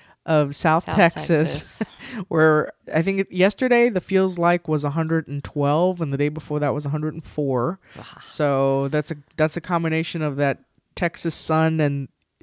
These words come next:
Speaker 1: high humidity. So it,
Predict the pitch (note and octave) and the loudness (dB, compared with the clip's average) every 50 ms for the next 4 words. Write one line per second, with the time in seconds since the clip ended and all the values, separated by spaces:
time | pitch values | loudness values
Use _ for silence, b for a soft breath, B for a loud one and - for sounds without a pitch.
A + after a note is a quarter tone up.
0 | _ - - - F#3 F3+ E3+ D#3+ D3 D#3+ D#3 D3 C#3+ C#3 B2+ B2+ A#2 A#2 A#2 A#2+ | _ -14 -6 -2 0 2 2 2 2 0 0 0 0 0 0 0 0 0 -2 -2
1 | B2+ - - C#3 C3 B2+ C3 B B B B B B B B _ - - D4 D4 | -4 -2 -2 0 0 0 -2 B B B B B B B B _ -8 -4 -2 -2
2 | F4 E4+ | -2 -2